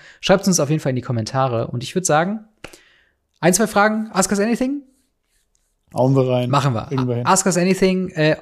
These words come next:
Speaker 1: unsere Rubrik, wo ihr uns Fragen stellen könnt über unser Discord, äh, Gamery slash Radio Ravnica Discord. Links dazu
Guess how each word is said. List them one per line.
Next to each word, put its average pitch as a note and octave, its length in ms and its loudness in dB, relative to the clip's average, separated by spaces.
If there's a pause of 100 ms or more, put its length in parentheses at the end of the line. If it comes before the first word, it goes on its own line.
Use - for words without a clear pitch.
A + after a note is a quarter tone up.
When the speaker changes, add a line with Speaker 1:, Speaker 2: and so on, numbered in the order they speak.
Speaker 1:
unsere F#3+ 300 -2
Rubrik, D3 500 -2
wo C3 140 -2
ihr C#3+ 260 -4
uns C#3 180 -4
Fragen D3+ 320 0
stellen C#3 400 -2
könnt B2+ 240 -4
über F3+ 240 0
unser E3 200 0
Discord, B2+ 480 0 (340)
äh, B2+ 240 -2
Gamery D3+ 640 0
slash C#3 320 -2
Radio C3 180 0
Ravnica C3 320 -6
Discord. A#2+ 400 -6
Links C3+ 240 -4
dazu A#2 440 -6